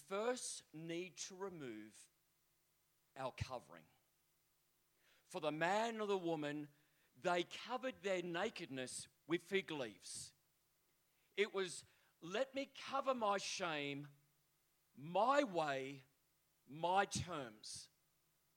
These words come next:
But let's face it, it was pathetic. The fig leaves cannot really hide shame,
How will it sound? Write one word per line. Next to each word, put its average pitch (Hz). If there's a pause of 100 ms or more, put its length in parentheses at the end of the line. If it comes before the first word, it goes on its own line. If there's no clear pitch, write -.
But 151
let's 151
face 180
it, - (1080)
it 170
was 139 (240)
pathetic. - (3500)
The 175
fig 226
leaves 175 (220)
cannot 233 (220)
really 202 (300)
hide 151 (1700)
shame, 165